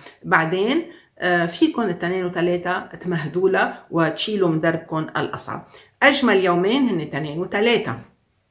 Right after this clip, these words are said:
طبعًا فلكيًا من ناحية التوقيت. الأربعاء والخميس وتحت تأثير الفول مون من البيت العاشر، القمر الموجود ببرج الميزان بحط قدامكم على الطاولة وعلى المكتب كل شيء صعب، كل شيء فيه مسؤولية، كل شيء فيه ركض.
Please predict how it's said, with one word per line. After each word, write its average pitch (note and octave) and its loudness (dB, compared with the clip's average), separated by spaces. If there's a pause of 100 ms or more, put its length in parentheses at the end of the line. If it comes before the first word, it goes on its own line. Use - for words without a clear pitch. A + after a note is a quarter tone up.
(560)
طبعًا E3+ 0
فلكيًا D3 -4
من D#3+ -2
ناحية D#3 -2
التوقيت. - -4 (360)
الأربعاء C4 6
والخميس G3+ -2
وتحت F3 -4
تأثير F#3+ -2
الفول F3 0
مون F3+ 0
من E3 0
البيت F3 0
العاشر، D#3+ 2 (340)
القمر G#3+ 2
الموجود E3+ 0
ببرج E3+ -2
الميزان E3+ 0 (260)
بحط - -2
قدامكم F#3+ 4
على D#4 4
الطاولة E3 2
وعلى A#3+ 2
المكتب A3 -2
كل D#4+ 2
شيء B3+ 0
صعب، F#3+ 0
كل C#4+ -4
شيء C4 -4
فيه A#3+ -4
مسؤولية، F#3 0
كل C4 -2
شيء A#3+ -4
فيه G#3 0
ركض. F#3+ 2